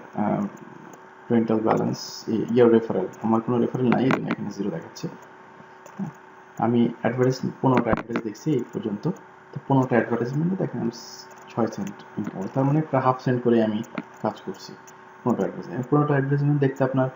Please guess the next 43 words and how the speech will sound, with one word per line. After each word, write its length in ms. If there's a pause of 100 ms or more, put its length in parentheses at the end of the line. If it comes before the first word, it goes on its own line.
(300)
পনেরো 180
মিনিট 180
লাগবে 260
না। 100 (480)
এক 80
একটা 220
অ্যাডভার্টাইজমেন্ট 560
দেখা 160
যায় 140
যে 160 (420)
ফিফটিন 280
সেকেন্ড, 360
টোয়েন্টি 220
সেকেন্ডে 360
লোড 220
হয়, 240
অনেকটা 480
আছে 320 (280)
থার্টি 240
সেকেন্ড 240
লোড 180
হয়। 160 (800)
তো, 80
আহ, 640
আর 60 (100)
বড় 200
বড় 200
যেগুলোতে 580
এক 160
সেন্ট 260
দেয় 120
সেগুলোতে 320
এক, 160 (140)
এক 120 (120)
মিনিট 180
ধরে 140
লোড 180
হয়। 140 (360)
তো 340
আমার 180
মনে 200
হয় 100
এটা 260